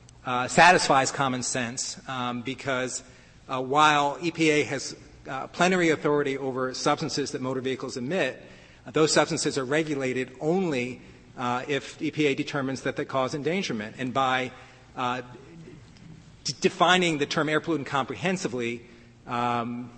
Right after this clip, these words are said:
Congress has not prejudged what may cause endangerment, but it has allowed additional pollutants to be regulated as their harms become appreciated.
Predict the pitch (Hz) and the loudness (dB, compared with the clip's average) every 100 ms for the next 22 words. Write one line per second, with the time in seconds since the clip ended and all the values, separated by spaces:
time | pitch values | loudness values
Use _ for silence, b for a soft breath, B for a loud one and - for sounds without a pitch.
0 | - - - 165 165 165 175 147 160 151 | -20 -20 0 6 6 4 2 2 2 -2
1 | - 180 139 165 180 165 131 - - 131 | -2 -2 2 4 6 6 2 -4 -6 -4
2 | 147 143 139 - 135 127 127 143 175 139 | -4 -4 -6 -2 -2 -2 -4 -4 -4 -4
3 | 120 120 139 127 143 135 143 139 139 131 | -6 -6 -6 -4 -4 -2 0 2 0 -4
4 | - 160 - 147 135 143 131 131 - - | -2 -2 0 -2 -2 -4 -6 -6 -8 -8
5 | 120 131 123 120 117 123 B B B 131 | -2 -2 -2 -4 -6 -8 B B B -2
6 | 139 147 123 127 127 - 127 131 127 - | -2 -2 -2 -2 -4 -6 -6 -6 -4 -4
7 | 180 131 113 107 | -4 -2 -4 -6